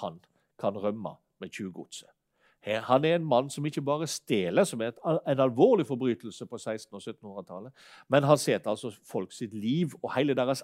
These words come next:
eiendom i fare med å tenne fyr på et hus når han rømmer med tjuvgodset. Men ikke nok med det. Jørgen Skinner forteller at straks han har kommet ut av tunet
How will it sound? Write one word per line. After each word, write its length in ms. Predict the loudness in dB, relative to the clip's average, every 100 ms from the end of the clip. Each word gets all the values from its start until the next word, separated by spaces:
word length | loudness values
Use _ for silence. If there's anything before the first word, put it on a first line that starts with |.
| 0
eiendom 480 | 2 4 2 0
i 60 | 0
fare 320 | 2 2 0 -8 _ _ _ _
med 120 | -4
å 80 | -2
tenne 260 | -2 -4 -6
fyr 320 | -8 -10 -10 -14 _ -10
på 80 |
et 160 | -10 -8
hus 280 | -12 -12 -18 -20 _ -8
når 120 | -6 -4
han 160 | -4
rømmer 360 | -4 -6 -10 -18
med 120 | -14
tjuvgodset. 540 | -12 -10 -12 -16 -20 _ _ _ _ _ -4
Men 200 | -4 -4 -6
ikke 280 | -6 -2 -2
nok 200 | -2 -8 -2
med 160 | 2
det. 140 | 4 2 -8 _ _ _ _ _ _ _ -14 -14 -16 -14 2
Jørgen 320 | 6 8 6
Skinner 440 | 2 4 4 4 0
forteller 440 | 0 0 0 -2 -14 _ _ _ _ -10
at 140 | -4
straks 540 | -2 6 6 6 -4 -10
han 160 | -8 -4
har 140 | -4 -2
kommet 280 | -2 0 2
ut 260 | 0 2 0
av 120 | -2
tunet 440 | -2 -2 0 -2